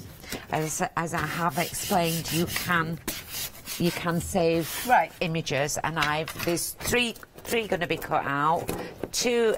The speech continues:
Speaker 1: are one size, and one is a, another size, and I'm
Speaker 2: <gasps>
Speaker 1: just running through this.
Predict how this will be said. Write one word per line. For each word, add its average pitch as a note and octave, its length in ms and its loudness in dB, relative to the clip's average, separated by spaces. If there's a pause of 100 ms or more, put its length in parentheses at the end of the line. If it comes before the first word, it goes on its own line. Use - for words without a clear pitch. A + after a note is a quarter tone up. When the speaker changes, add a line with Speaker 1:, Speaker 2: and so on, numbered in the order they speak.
(100)
Speaker 1:
are E3 320 4
one E3 280 0
size, E3 760 -2 (540)
and D#3 680 0
one E3+ 200 0
is D#3+ 180 -2
a, D#3 300 2
another C#3+ 260 -4
size, D3+ 380 -2
and D3+ 80 -2
I'm C#3 220 -4
Speaker 2:
<gasps> F3 120 2
Speaker 1:
just - 280 -2
running E3 380 0
through D3 420 0
this. C#3+ 440 -4